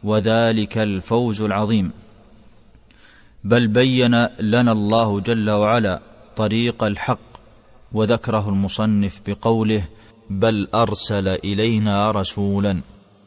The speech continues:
فهو سبحانه لم يتركنا حيارى كيف نتحصل على الحق، بل أرسل إلينا رسولا معه الحق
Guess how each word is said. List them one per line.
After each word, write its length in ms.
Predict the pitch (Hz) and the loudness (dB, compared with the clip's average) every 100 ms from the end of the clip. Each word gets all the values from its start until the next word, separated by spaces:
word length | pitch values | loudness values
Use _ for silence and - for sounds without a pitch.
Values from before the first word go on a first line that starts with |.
| _ | _
فهو 260 | - 107 104 | 0 0 0
سبحانه 640 | - 90 - 120 127 135 - - - - 104 | -4 -6 -2 0 0 -4 -8 -18 -20 -12 -2
لم 240 | 120 131 | 0 0
يتركنا 560 | 123 - 120 113 107 101 | -2 -4 -4 -2 0 0
حيارى 800 | - 107 110 127 131 131 135 - - - | 0 0 2 4 2 2 2 0 -6 -6
كيف 300 | 135 131 117 | -2 0 0
نتحصل 760 | 113 113 110 - 123 - 113 104 | 0 0 -2 -4 -4 -4 -2 0
على 200 | 101 101 | 2 0
الحق، 260 | 98 117 - - 95 | -2 -4 -4 -14 -8
بل 360 | 98 101 90 - | -4 -2 -2 0
أرسل 480 | 117 98 - 101 90 | 0 0 -4 -2 -2
إلينا 680 | 80 98 101 117 117 113 | -2 -2 0 0 2 0
رسولا 640 | 104 98 - 123 123 127 127 - - - | 0 -2 -2 -2 0 0 -2 -6 -20 -8
معه 500 | 101 123 120 120 113 | 0 2 4 4 2
الحق 440 | 104 - 131 - | 0 0 -2 -2